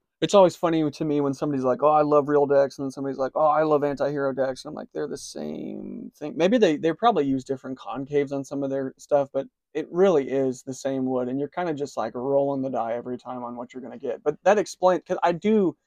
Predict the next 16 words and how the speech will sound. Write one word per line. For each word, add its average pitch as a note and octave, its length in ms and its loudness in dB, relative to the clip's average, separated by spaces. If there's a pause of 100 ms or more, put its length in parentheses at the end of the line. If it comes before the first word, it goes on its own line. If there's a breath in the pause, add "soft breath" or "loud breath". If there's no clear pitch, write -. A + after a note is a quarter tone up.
(320)
think E3 180 0
that C#3 140 4 (100)
there D3+ 220 6
is E3 220 4
some C3 460 -2 (840)
scratching C#3+ 580 0
of B2+ 140 -4
the B2 60 -8
head C#3+ 300 4
out A#2 240 -4
there A#2+ 180 -2
happening B2+ 480 -4
when B2 140 -6
people C3+ 300 -6 (100)
get D#3 240 2
a, C3+ 100 -4